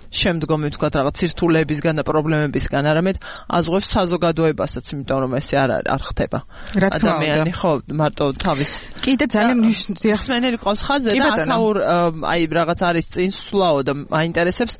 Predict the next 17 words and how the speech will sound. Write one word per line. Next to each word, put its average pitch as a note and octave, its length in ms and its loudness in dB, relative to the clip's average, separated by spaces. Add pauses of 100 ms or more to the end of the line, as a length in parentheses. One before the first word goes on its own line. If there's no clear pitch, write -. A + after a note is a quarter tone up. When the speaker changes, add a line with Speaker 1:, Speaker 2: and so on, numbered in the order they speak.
(300)
Speaker 1:
რამდენად G#3 560 0
სისტემურად F#3 840 2 (200)
ხდება - 420 0
ეს B2 160 0
და F#3+ 160 2
რა, D#3 280 2
რა, D3+ 200 0 (160)
რანაირად D3+ 600 2
ვითარდება. G#3+ 420 2
Speaker 2:
კი, D#3+ 60 0
ბატონო. C#3+ 220 -4 (240)
Speaker 1:
მსმენელი, G#3 560 0
ე, E3 320 0 (140)
ყავს, C4 280 0
დილო A3 240 2
მშვიდობის, A3+ 460 -2
გისმენთ. G3+ 380 2